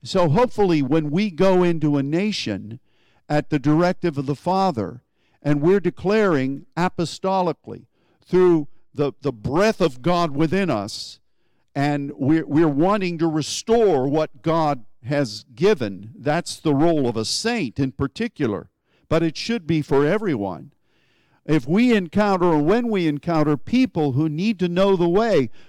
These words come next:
who are not walking as God created them to be, we proclaim this powerful message and this possibility, but it's up to them whether they'll receive.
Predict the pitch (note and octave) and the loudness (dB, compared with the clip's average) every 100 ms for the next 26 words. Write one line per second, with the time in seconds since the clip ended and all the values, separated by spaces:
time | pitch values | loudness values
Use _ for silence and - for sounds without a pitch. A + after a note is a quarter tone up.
0 | _ - G3 F3 D#3+ E3+ G#3 G#3+ - D3 | _ 0 2 2 0 2 2 0 -2 0
1 | G#3 A3+ - D#3+ D3 C3+ - F3+ E3 - | 2 0 -2 -4 -2 -2 0 2 0 0
2 | E3 F#3+ A#3+ G#3 C#3+ C#3 B2+ C#3 C#3 C#3+ | 2 4 2 0 -2 -2 -2 -2 -2 -4
3 | _ _ - F#3 B3+ - F#3+ E3+ - F#3+ | _ _ 0 2 2 2 0 0 -4 -2
4 | A#3 A#3 D#3 D#3 E3 - _ D3 A3 - | -2 0 -2 -2 -6 -10 _ 0 0 -2
5 | - G3+ G3+ F3+ D3 D3 C#3+ G#3 G#3 D#3+ | -8 -4 -2 -2 -4 -6 -2 -2 -2 -4
6 | D3 - _ - D#3+ D3+ F#3 E3 - E3+ | -6 -10 _ 0 0 4 2 2 0 0
7 | D3+ C#3+ F#3+ A#3+ F3 D3 - _ _ F#3+ | 0 0 2 4 2 -2 -6 _ _ 2
8 | F#3+ - - G#3+ - - E3+ C4 C4+ C3 | 2 0 -2 -2 0 0 2 2 2 -2
9 | - _ _ E3 F3 E3 E3 E3+ F3 - | -6 _ _ 0 2 2 2 2 0 0
10 | A#3 F#3 G2 - | -2 -2 -4 -12